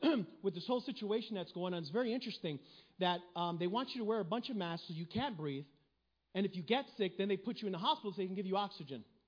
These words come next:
A little bit of a ir-, a little bit of irony in there, right? We'll suffocate you, but then when you can't breathe because you catch something, we'll give you oxygen in the hospital.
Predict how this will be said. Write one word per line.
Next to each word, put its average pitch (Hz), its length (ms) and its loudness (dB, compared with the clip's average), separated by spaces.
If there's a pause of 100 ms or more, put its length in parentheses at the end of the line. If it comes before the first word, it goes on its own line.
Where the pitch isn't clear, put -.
(2000)
A 277 40 -8
little 240 120 -2
bit 180 80 2
of - 20 -4
a 160 180 0
ir-, 233 200 0
a 202 60 -12
little 269 180 -6
bit 196 100 0
of 151 60 0
irony 180 360 0
in 120 100 -4
there, 113 160 -10 (1200)
right? 170 260 -2
We'll 226 180 2
suffocate 208 540 2
you, 196 80 0
but 165 120 -2
then 196 120 2
when 247 100 0
you 190 80 -2
can't 214 280 -2
breathe 240 220 -2
because 185 240 -2
you 180 80 -4
catch 277 280 0
something, 185 300 0
we'll 269 120 0
give 226 160 0
you 185 100 0
oxygen 160 320 -8
in 160 80 -4
the 139 80 -8
hospital. 143 420 -8